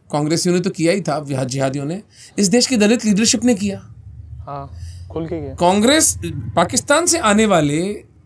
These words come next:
Speaker 1: नब्बे प्रतिशत शरणार्थी दलित समाज के हैं, मेघवाल,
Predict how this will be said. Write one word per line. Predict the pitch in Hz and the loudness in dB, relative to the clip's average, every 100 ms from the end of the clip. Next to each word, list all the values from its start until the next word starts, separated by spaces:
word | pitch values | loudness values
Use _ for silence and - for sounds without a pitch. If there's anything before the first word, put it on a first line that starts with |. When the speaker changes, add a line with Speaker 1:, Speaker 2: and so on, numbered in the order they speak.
| _ _ _ - - _ _ _ - - - _ - | _ _ _ -20 -20 _ _ _ -20 -20 -20 _ -4
Speaker 1:
नब्बे | 135 160 202 233 190 247 | 2 4 6 4 2 2
प्रतिशत | 359 269 - 214 240 | 2 2 2 2 2
शरणार्थी | - 180 160 151 143 | 2 2 2 0 0
दलित | 196 233 - | 0 2 2
समाज | 247 208 165 | 2 2 -2
के | 170 | -8
हैं, | 156 156 - - - - - - | -12 -14 -20 -20 -18 -16 -16 -4
मेघवाल, | 151 160 151 143 143 143 | 2 4 4 2 2 2